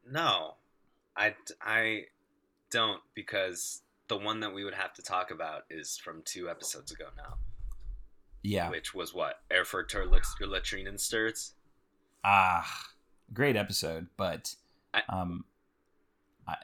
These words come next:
Speaker 2: I think, I think that
Speaker 1: <laughs>
Speaker 2: the content speaks for itself, you know?
Speaker 1: Yeah, yeah. It is always good to remind the people that that happened.
Speaker 2: Yeah,
Speaker 1: But,
Speaker 2: it is.
Speaker 1: uh, nothing more to say on the subject, necessarily.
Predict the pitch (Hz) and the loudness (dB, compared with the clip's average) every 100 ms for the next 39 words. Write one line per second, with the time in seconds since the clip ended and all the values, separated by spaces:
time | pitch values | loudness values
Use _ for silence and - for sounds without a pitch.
0 | - 98 98 - 110 - - - 98 - | -10 -6 -4 0 0 0 -8 -2 -2 0
1 | 101 - 90 - - - - - 117 104 | -2 0 -2 -2 -2 -2 -2 -2 0 2
2 | 101 98 87 - 92 - 82 85 110 87 | 0 0 -2 -4 -4 -4 -6 -2 0 0
3 | - - 85 85 95 - _ _ _ - | -2 -8 -6 -6 -8 -12 _ _ _ -10
4 | 87 76 76 62 - - - 120 143 151 | -6 -6 -6 -10 -12 -16 -2 4 6 8
5 | 147 143 120 127 - 120 104 98 98 - | 8 8 4 2 2 0 0 -2 -4 -6
6 | 95 87 85 80 80 80 78 - - _ | -8 -6 -8 -6 -6 -6 -10 -14 -18 _
7 | _ _ _ _ _ _ _ _ _ 120 | _ _ _ _ _ _ _ _ _ 2
8 | 117 - - - 101 65 - - - _ | 2 0 -8 -4 -4 -2 -4 -6 -10 _
9 | _ - - _ - 104 101 98 87 - | _ -8 -8 _ -6 -4 -4 -8 -6 -4
10 | 90 87 78 76 - - - - - - | -4 -4 -6 -10 -10 -12 -18 -16 -12 -8
11 | - - - | -8 -10 -16